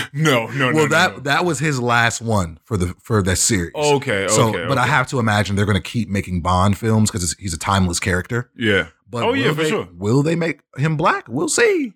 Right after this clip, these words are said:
Speaker 1: Oh, no, they, they going to, you know, you know, people at they throats, people at they necks, you know, they,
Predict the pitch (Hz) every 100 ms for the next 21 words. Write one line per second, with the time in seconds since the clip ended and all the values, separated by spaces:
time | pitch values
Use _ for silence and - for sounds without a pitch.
0 | - 127 113 101 98 117 107 113 117 104
1 | 101 90 95 90 92 110 110 98 87 87
2 | _ _ _ _ _ _ 143 156 117 107
3 | 147 110 107 104 117 - 110 110 101 104
4 | 147 127 120 127 123 123 117 110 139 131
5 | 117 120